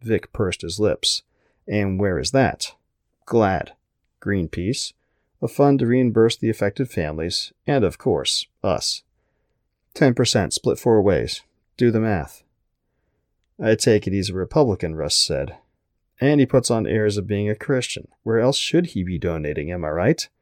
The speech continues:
Jeremy couldn't keep the anticipatory amusement from his voice. Chuckles all around, Sylvie included. Made sense to her. "So what's the catch?" Vic said. "There can be no link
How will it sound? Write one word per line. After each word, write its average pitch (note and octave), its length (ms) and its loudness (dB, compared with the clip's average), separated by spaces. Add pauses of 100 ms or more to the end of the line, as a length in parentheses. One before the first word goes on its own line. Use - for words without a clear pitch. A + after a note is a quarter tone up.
(200)
Jeremy G#2 340 -2
couldn't G2 300 -2
keep G#2 280 -2
the F#2 160 -4
anticipatory F2+ 840 -6
amusement F2+ 500 -4
from E2 180 -6
his D#2+ 120 -8
voice. F2 460 -4 (580)
Chuckles G2+ 480 -2
all F2+ 160 0
around, E2+ 440 -4 (140)
Sylvie G#2 440 0
included. F2 560 0 (440)
Made G2+ 240 -2
sense B2+ 240 0
to E2 120 -2
her. A2 320 0 (560)
"So - 180 -4
what's A#2+ 240 2
the G#2 100 -2
catch?" - 380 0
Vic D#2 200 -6
said. D#2 360 -2 (720)
"There B2 260 4
can B2 320 0
be A2 260 0
no D3+ 480 2 (160)
link - 440 -4